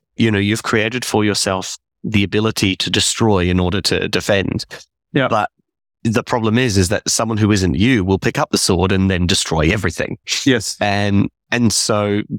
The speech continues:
Speaker 1: Bitcoin solves that through decentralization. We
Speaker 2: Yeah.
Speaker 1: don't have to trust anyone.
Speaker 2: No. And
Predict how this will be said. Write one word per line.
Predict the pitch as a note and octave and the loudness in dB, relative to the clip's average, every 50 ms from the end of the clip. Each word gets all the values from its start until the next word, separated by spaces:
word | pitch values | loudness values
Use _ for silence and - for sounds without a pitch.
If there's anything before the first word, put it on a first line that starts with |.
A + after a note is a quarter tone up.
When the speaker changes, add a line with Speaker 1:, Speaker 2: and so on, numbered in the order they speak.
| - | -4
Speaker 1:
Bitcoin | C#3 C#3 - - - C3+ A2 G2+ F#2+ | -4 -4 -4 -2 0 0 2 2 0
solves | - - - - - - A2+ - - - - C3+ - - | 0 -2 -2 -2 0 0 -2 -2 -2 -4 -4 -4 -4 -2
that | - - - - - G#2+ - - - _ _ - | -2 -2 -4 -4 -4 -6 -6 -8 -14 _ _ -16
through | - - C3 C3 B2 A#2 | -6 0 2 2 2 2
decentralization. | G#2+ A2 G2+ - G#2 F#2 F2 G#2 G2 F2+ F#2 F#2 F#2 G#2 C3+ D3+ - - - - - - _ _ - | 0 0 0 0 0 0 2 2 2 2 2 2 0 0 -2 -2 -4 -6 -6 -6 -8 -10 _ _ -8
We | G2 F#2 A2 B2+ | 0 2 2 2
Speaker 2:
Yeah. | C#3 C3+ C3 | 2 2 0
Speaker 1:
don't | B2 A#2+ B2 A2 G2 | 0 0 0 -2 -4
have | G#2 A#2 - - | -4 -6 -4 -4
to | G#2+ | -4
trust | - - - G#2+ F2+ - - - - - | -4 -2 -2 -2 -2 -2 -4 -6 -2 -2
anyone. | G2+ G2 G2 F#2 E2+ D2 - - - - - _ _ _ _ | 0 0 2 0 0 -2 -2 -4 -6 -10 -14 _ _ _ _
Speaker 2:
No. | - C#3 B2 G#2 A2+ - _ _ _ _ _ _ _ _ _ _ _ _ _ _ - | -2 0 0 0 -2 -6 _ _ _ _ _ _ _ _ _ _ _ _ _ _ -4
And | D#3 D3+ E3 | -2 -2 0